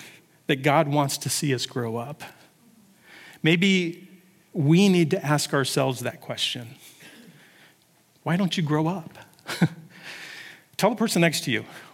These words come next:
will you grow up? <laughs> Speak the truth in love. <laughs>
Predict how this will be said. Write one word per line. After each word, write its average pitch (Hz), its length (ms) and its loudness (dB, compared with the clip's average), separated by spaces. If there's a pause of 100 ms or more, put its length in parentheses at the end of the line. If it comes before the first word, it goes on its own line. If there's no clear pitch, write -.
will 165 100 6
you 262 100 6
grow 208 240 2
up? 190 180 -4 (880)
<laughs> - 1300 -2
Speak - 300 2
the 240 80 4
truth 208 240 2
in 240 100 4
love. 170 460 4 (160)
<laughs> - 400 2